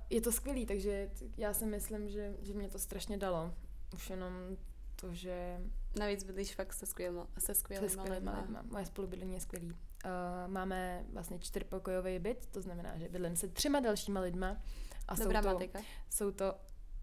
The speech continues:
Speaker 1: dobrá matika, viď?
Speaker 2: Mhm.
Speaker 1: Tak to asi nebylo tak hrozný na tom gimpu. <laughs> A jsou úplně nejvíc skvělí. Takže, eh, pokud prostě můžete, máte na to a, a to, tak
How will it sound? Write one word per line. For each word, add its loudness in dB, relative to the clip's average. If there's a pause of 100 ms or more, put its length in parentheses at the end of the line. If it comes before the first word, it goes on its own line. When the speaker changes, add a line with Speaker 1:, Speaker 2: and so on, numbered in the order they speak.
(260)
Speaker 1:
dobrá 2
matika, -2
viď? -4
Speaker 2:
Mhm. 2
Speaker 1:
Tak -2
to -2
asi 0
nebylo -2
tak -2
hrozný -4
na 2
tom 12
gimpu. 12
<laughs> 12
A 8
jsou 8
úplně 6
nejvíc 6
skvělí. -2 (200)
Takže, 6
eh, 6 (260)
pokud 4
prostě 2
můžete, 6
máte 4
na 4
to -2 (100)
a, 0 (520)
a -2
to, 0
tak 0